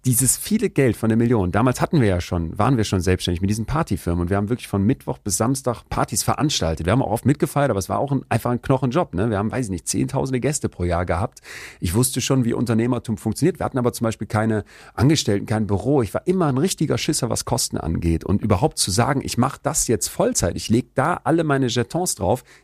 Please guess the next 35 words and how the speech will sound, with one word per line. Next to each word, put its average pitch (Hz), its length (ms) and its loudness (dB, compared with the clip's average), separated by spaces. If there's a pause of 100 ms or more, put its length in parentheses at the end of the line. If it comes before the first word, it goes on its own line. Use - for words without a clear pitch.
nie, 214 540 4
niemals. 151 760 0
Und 110 140 0
deswegen 147 360 4
war 131 80 2
mir 127 100 2
immer 165 200 0
klar, 135 180 0
ich 131 100 -2
mach 131 140 0
irgendwann 120 260 0
so 104 80 0
einen 98 60 2
sicheren 113 320 -2
Bürojob 104 440 0
à - 60 -2
la 104 80 0
McKinsey 104 460 0
und 104 160 -2
lass 110 180 0
diese, 101 360 0 (340)
dieses 110 140 2
Unternehmertum 135 760 2 (380)
links 135 300 4
liegen. 87 320 2 (400)
Und - 240 0
erst - 220 2
als - 180 -4
dieses 151 300 -2
viele 110 220 2
Geld 64 220 0
da 92 140 0
war, 101 380 2
war 104 180 0
klar, 120 480 0